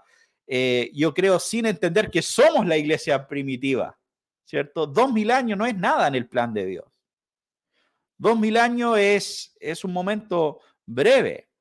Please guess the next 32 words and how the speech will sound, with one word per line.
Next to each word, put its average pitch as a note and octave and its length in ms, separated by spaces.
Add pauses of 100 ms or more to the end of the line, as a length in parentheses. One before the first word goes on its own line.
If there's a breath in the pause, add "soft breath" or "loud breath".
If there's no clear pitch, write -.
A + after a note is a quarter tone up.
(120)
y, A#2+ 640
y A#2+ 60
tengo E3+ 420
la, C3+ 680 (520 loud breath)
la B2 300
percepción F3 840
de G3+ 160
que D#3 220
tiene D3+ 360
mucho C#3+ 680
más C#3+ 260
por C3+ 220
delante C3 540
para A#2 580
su - 240
pueblo D#3+ 540 (500)
en B2+ 140
ese A#2 440
sentido. G2+ 680 (1300 loud breath)
Y, D#3 420 (100)
eh, C3+ 340
y D3 240
entonces F#3 600
yo F3 140
creo A3 220
que G3 160
ese G#3 220
es G#3 40
un G3+ 140
punto F#3 420
importante D#3+ 800
de, C#3 240